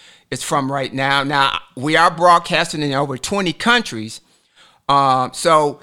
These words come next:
if you're from a different country, you know, your, your chart would be here. And I'm gonna have links to all of this so you can kinda go back and, and look at it. But the median in, in North America is eighty-two thousand.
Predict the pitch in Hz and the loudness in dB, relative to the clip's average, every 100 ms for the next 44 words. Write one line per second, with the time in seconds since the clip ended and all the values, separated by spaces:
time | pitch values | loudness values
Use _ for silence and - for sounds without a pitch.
0 | _ 127 123 156 190 196 196 202 196 185 | _ -12 -10 -6 -2 -2 -2 -6 -6 -10
1 | 196 202 196 180 151 156 147 143 170 - | -2 -2 -2 -8 -4 -2 -2 0 -2 -2
2 | 160 170 - 202 202 160 147 185 175 135 | -6 -4 2 2 2 -4 -6 -6 -4 -4
3 | 127 135 156 196 196 175 175 190 - 151 | -2 -2 0 0 0 -2 -4 -4 -6 -4
4 | - 151 147 131 131 123 143 139 143 135 | 2 2 2 -6 -8 -8 -8 -8 -8 -10
5 | 147 143 120 131 123 123 113 113 117 117 | -4 -4 -4 -6 -4 -4 -6 -10 -10 -6
6 | 165 202 85 76 - _ _ _ _ _ | -6 -6 -8 -8 -16 _ _ _ _ _
7 | - - - 156 160 165 196 294 240 151 | -20 -16 -6 -6 -2 0 2 4 2 2
8 | 151 - _ _ _ _ _ _ _ - | -2 -6 _ _ _ _ _ _ _ -4
9 | 156 151 156 147 156 165 165 147 175 277 | -2 0 -2 -2 2 0 0 -2 0 0
10 | 262 147 139 - 143 147 - 147 143 143 | -2 -4 -4 -2 -2 -2 -2 -2 -2 -4
11 | - 165 170 180 220 143 110 | -4 -6 -2 0 0 -2 -10